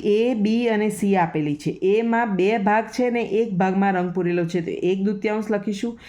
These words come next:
બીમાં ચાર ભાગ છે ને બેમાં રંગ પૂરેલો છે એટલે બે ચતુર્થાંશ લખીશું. સીમાં આઠ ભાગ કરી અને ચારમાં રંગ પૂર્યો છે એટલે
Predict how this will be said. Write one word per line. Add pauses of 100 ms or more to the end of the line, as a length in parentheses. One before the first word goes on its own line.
(240)
બીમાં
ચાર
ભાગ
છે
ને
બેમાં
રંગ
પૂરેલો
છે
એટલે
બે
ચતુર્થાંશ
લખીશું. (320)
સીમાં
આઠ
ભાગ
કરી
અને
ચારમાં
રંગ
પૂર્યો
છે
એટલે